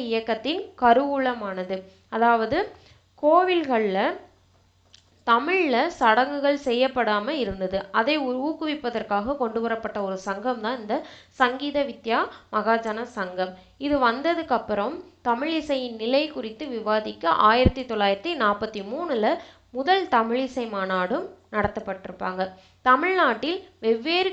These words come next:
காலப்பகுதியில் இந்தி கட்டாய மொழியாக நடைமுறைப்படுத்தப்பட்டு கொண்டே இருந்தது. இதனால தமிழ் மொழிக்கும் பண்பாட்டிற்கும்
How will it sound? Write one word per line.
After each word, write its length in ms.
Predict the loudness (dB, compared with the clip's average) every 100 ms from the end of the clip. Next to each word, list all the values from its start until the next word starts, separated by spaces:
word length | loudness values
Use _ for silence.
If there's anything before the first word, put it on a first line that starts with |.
| -4
காலப்பகுதியில் 800 | -2 -2 -2 -6 -6 -6 -4 -4 -4
இந்தி 220 | -6 -6 0
கட்டாய 360 | 0 2 0 0 -2
மொழியாக 480 | -4 -2 -2 -2 -4 -6 -10 0
நடைமுறைப்படுத்தப்பட்டு 1000 | 2 2 2 -2 -2 -6 -6 -6 -6 -6 -8
கொண்டே 220 | -4 -4 -4
இருந்தது. 280 | -6 -6 -6 -4
இதனால 460 | -4 -2 -2 -2 -4 -10 -10 -2
தமிழ் 260 | -2 -2 -2
மொழிக்கும் 420 | -2 -2 -4 -10 -4 -4
பண்பாட்டிற்கும் 760 | -2 0 0 -2 -6 -8